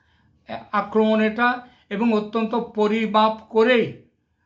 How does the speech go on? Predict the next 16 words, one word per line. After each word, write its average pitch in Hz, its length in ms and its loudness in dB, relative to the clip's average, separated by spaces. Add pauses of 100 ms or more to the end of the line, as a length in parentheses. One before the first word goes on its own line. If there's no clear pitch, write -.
(120)
অর্থাৎ 214 560 -6
পরিমিত 240 480 0
আক্রমণ 196 640 0
এটা, 226 500 -4 (360)
এবং, 202 560 -2 (500)
আহ, 196 180 0 (160)
এটা 214 220 -2
যাতে 214 320 4
যুদ্ধ 185 420 -4 (240)
আরও 233 300 2
বিভিন্ন 226 720 0
জায়গায় 196 480 2
যাতে 196 280 -2
না 202 320 -2
ছড়িয়ে 285 360 0
পড়ে, 208 500 -2